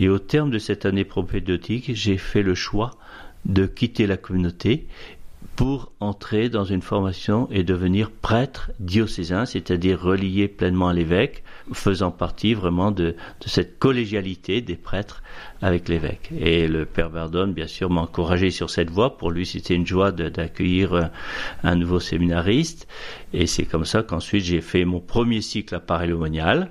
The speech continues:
des très belles années d'approfondissement, puis de formation. Puis ensuite, j'ai rejoint le séminaire, euh,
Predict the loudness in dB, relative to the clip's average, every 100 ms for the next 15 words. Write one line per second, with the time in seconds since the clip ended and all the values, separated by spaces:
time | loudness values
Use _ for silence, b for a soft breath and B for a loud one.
0 | -2 0 0 -2 0 2 2 2 0 2
1 | 2 0 -2 0 0 2 0 0 -2 0
2 | 0 0 -2 2 2 2 -2 -2 -2 0
3 | -2 0 0 0 B B B -2 0 2
4 | 2 4 2 2 0 2 2 2 0 0
5 | 0 2 2 2 0 2 2 0 -4 -2
6 | -2